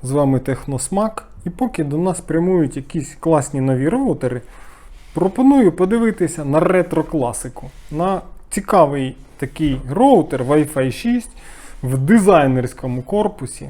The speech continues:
Бачите, який він такий квадратненький, такий цікавий. На що я звернув увагу відразу, бачите, в нього така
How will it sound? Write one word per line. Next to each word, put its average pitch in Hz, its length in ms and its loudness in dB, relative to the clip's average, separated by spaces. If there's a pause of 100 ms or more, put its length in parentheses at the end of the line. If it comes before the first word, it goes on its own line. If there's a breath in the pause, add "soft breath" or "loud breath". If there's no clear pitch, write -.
Бачите, 165 340 -6
який 135 200 -6
він 135 140 -2
такий 135 380 -10
квадратненький, 147 1160 0
такий 127 420 -10
цікавий. 160 680 -2 (360 loud breath)
На 139 80 -4
що 165 140 0
я 165 80 6
звернув 165 400 6
увагу 160 340 6
відразу, 131 580 2
бачите, 180 340 -2
в 135 40 -4
нього 147 240 -6
така 151 340 -6